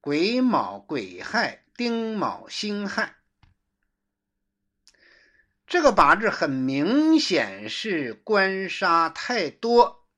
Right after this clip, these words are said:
太旺，而且是七杀贴身，时上又财来生官啊，财来生这个官杀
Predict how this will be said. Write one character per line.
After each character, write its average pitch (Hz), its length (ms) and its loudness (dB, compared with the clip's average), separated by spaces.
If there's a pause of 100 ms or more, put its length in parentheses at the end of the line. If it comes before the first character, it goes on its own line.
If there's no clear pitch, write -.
(320)
太 131 220 -2
旺， 135 280 -2 (1800)
而 190 300 2
且 123 300 -4
是 120 580 -6
七 202 520 -8
杀 165 480 0
贴 208 220 -2
身， 220 380 -2 (1000)
时 196 560 -4
上 - 280 0 (280)
又 165 680 -2 (360)
财 143 540 -2
来 135 380 -4
生 160 460 -4
官 165 340 0 (140)
啊， 113 340 -10
财 131 360 -8
来 131 180 -6
生 220 380 -4
这 190 100 -4
个 120 140 -8
官 107 260 -4
杀 - 240 -12